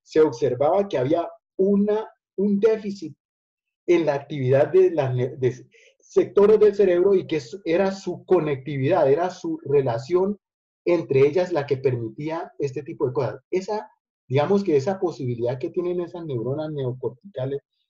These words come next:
de ese neocórtex que apareció en la evolución,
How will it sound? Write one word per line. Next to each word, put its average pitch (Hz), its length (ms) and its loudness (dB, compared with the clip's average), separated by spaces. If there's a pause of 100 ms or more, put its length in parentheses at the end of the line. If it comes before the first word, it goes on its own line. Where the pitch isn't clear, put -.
(100)
de 110 120 -2
ese 147 180 -4
neocórtex 147 800 0
que 135 80 -10
apareció 107 360 -6
en 135 60 -4
la 151 60 -2
evolución, 123 640 -4